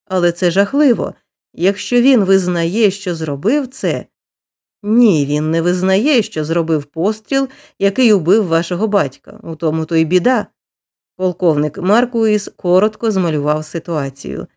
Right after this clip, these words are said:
Тож, як бачите, нам залишається або звинуватити Вайта, або, як каже інспектор, з'їхати з глузду.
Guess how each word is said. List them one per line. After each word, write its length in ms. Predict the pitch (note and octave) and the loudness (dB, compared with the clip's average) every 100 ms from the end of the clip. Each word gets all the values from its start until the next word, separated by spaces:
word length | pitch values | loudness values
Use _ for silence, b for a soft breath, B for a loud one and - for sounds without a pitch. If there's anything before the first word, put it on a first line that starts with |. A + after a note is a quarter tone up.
| _ _ _ _ _ _ _ | _ _ _ _ _ _ _
Тож, 180 | C4+ C#4 | -2 4
як 200 | D#4 B3 | 4 4
бачите, 560 | G#3+ A#3 A#3+ C#4 C4 G#3 | 2 2 2 -2 0 0
нам 300 | G3+ A3+ A#3+ | 2 2 2
залишається 920 | B3 A3+ G#3+ A3+ G#3+ G3+ G3+ - - | 2 0 -2 0 2 2 0 -4 0
або 280 | G3 G3 A3+ | 0 2 2
звинуватити 840 | F#3+ F#3+ F#3 D#3 D#3 D3+ D3+ D#3 D3 | 2 0 0 0 0 -2 -4 -6 -6
Вайта, 560 | D3 D3 D#3 B3 C#4 B B B B | -2 -4 -4 -4 -6 B B B B
або, 320 | B3 A3+ D4+ | -2 2 4
як 220 | D#4 D4+ | 4 2
каже 300 | C#4+ C4+ B3+ | 2 2 4
інспектор, 800 | A#3 A#3+ - G#3+ A3+ - A#3+ A#3 | 2 0 -2 -2 -2 -4 -4 -2
з'їхати 560 | F3+ E3 D#3 F3 E3+ G#3 | -4 -4 -6 -6 -4 -2
з 60 | |
глузду. 580 | A3+ B3 D#3 C3+ - - | 0 0 -2 -4 -8 -12